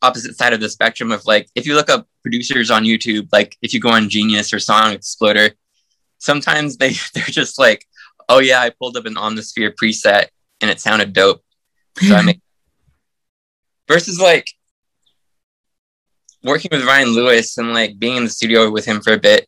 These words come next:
Speaker 1: he was like, "Oh, this, this organ sound represents someone walking into the room
Speaker 2: Mm.
Speaker 1: and looking, and, like, maybe there's a bird that flies out of the corner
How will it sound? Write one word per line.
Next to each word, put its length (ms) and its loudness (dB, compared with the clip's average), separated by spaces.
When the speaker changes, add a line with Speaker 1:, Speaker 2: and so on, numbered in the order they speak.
Speaker 1:
he 80 -2
was 180 0
like, 280 0
"Oh, 280 4
this, 380 -10
this 240 -6
organ 380 2
sound 480 2
represents 540 -2
someone 280 0
walking 280 2
into 100 -10
the 140 -10
room 400 -2
Speaker 2:
Mm. 120 4
Speaker 1:
and 80 6
looking, 240 0
and, 80 -4
like, 300 0
maybe 160 2
there's 180 0
a 60 -2
bird 280 2
that 220 0
flies 240 4
out 100 4
of 60 -6
the 80 -14
corner 440 -4